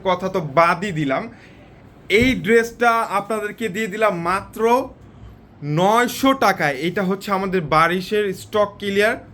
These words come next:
অফারটা। বারিশের স্টক ক্লিয়ার অফার দিয়ে দিলাম মাত্র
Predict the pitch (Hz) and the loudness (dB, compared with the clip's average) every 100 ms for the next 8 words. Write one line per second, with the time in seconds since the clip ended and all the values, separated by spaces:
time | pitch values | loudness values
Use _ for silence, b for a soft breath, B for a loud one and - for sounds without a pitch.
0 | - - 165 160 143 - 123 123 156 185 | -8 0 0 0 -4 -4 -8 0 2 4
1 | 226 240 247 233 - 240 233 233 233 220 | 2 0 0 0 -2 -2 -2 -2 2 2
2 | 220 202 190 208 220 233 214 196 190 233 | 0 -2 -4 -2 0 0 0 -4 -2 -2